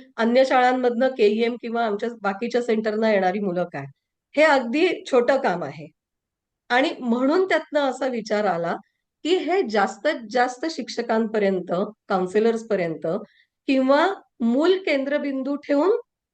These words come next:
जे घटक काम करणार आहेत, त्यांच्यापर्यंत जर अवेअरनेस उत्पन्न व्हायचा असेल, पोचायचं असेल, तर त्याच्यासाठी आपल्याला प्रशिक्षणं करावी लागतील.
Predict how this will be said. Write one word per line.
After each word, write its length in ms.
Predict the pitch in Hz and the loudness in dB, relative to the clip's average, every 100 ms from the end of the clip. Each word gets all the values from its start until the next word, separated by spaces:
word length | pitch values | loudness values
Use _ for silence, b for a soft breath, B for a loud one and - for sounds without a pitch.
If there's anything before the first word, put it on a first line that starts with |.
| _ 202 | _ -2
जे 160 | 277 | 0
घटक 360 | 381 359 320 311 | 2 2 0 0
काम 180 | 254 214 | 0 -2
करणार 340 | 202 170 165 147 | -2 -4 -4 -4
आहेत, 120 | 135 135 _ _ _ - | -6 -10 _ _ _ 0
त्यांच्यापर्यंत 920 | 240 240 349 349 294 247 240 233 262 262 | 2 2 2 4 4 2 0 0 0 2
जर 220 | 277 302 - _ | 0 -2 -6 _
अवेअरनेस 580 | 202 196 226 262 285 302 | -2 2 2 2 -2 -4
उत्पन्न 420 | 240 - 226 226 | -10 -6 -2 0
व्हायचा 420 | 214 202 175 190 | 0 0 -2 -2
असेल, 420 | 151 143 156 196 - _ | -4 -2 -4 -4 -6 _
पोचायचं 580 | - 208 208 254 262 214 | 0 0 2 2 2 0
असेल, 420 | 185 180 175 220 - B _ | 0 -2 -4 -4 -4 B _
तर 60 | 294 | -2
त्याच्यासाठी 680 | 294 214 202 247 247 233 269 | 2 2 2 0 -2 -2 -2
आपल्याला 360 | 214 214 214 | -2 0 0
प्रशिक्षणं 800 | 269 - 226 226 302 - 294 269 | -2 -2 -4 -2 -8 -4 -2 0
करावी 340 | 262 170 165 156 | 0 -2 -2 -6
लागतील. 360 | 135 _ 139 | -10 _ -14